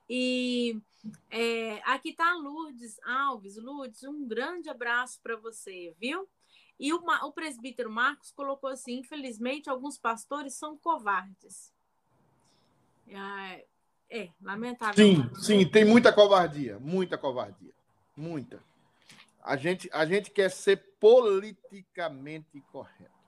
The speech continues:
Speaker 2: E essa palavra usada aí pela Cris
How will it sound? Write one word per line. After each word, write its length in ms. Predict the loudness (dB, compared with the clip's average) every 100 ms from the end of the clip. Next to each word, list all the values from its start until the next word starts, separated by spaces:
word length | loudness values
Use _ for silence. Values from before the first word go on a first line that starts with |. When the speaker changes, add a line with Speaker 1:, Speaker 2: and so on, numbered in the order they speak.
| _ _ _ _ _ _ _ _ _
Speaker 2:
E 220 | -10 -4
essa 220 | -4 -4
palavra 540 | -2 0 2 2 0 -4
usada 440 | -4 0 0 0
aí 80 | -6
pela 220 | -4 -6
Cris 560 | -8 -6 -6 -6 -14